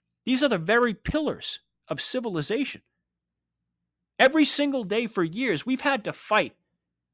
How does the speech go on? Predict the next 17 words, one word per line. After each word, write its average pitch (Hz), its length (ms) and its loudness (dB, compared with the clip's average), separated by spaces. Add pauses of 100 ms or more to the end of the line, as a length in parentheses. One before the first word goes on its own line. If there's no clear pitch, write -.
(320)
to - 140 -4
uphold 202 640 4 (400)
logic 185 580 2 (320)
and 117 180 -6
reason 185 380 6 (1200)
and 127 140 -4
common 226 360 2
sense, 156 360 2
or 135 60 4
what 139 180 0
used 175 340 4
to 240 80 2
be 208 160 0
known 165 400 2 (100)
as 127 160 -4
common 170 380 0
sense. - 460 -8